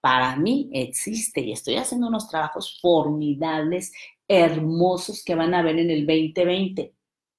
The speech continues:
Eh, em, relación con el campo magnético y el yo cuántico.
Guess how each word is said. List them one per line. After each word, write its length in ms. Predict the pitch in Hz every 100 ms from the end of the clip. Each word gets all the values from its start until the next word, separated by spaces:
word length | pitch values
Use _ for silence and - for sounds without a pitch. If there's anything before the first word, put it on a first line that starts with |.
| _ _ _ _ _ _ _ _ _ _ _ _ _ _ _ _ _ _ _ _ _ _ _ _ _ _ _ _ _ _ -
Eh, 680 | 170 156 156 160 151 147 147
em, 520 | 143 139 135 - - _ _ _ -
relación 440 | - 160 156 156 156
con 120 | 180
el 100 | 165
campo 220 | 165 151
magnético 480 | 160 151 151 147 -
y 80 | 156
el 80 | 143
yo 120 | 151
cuántico. 520 | 202 208 175 131 -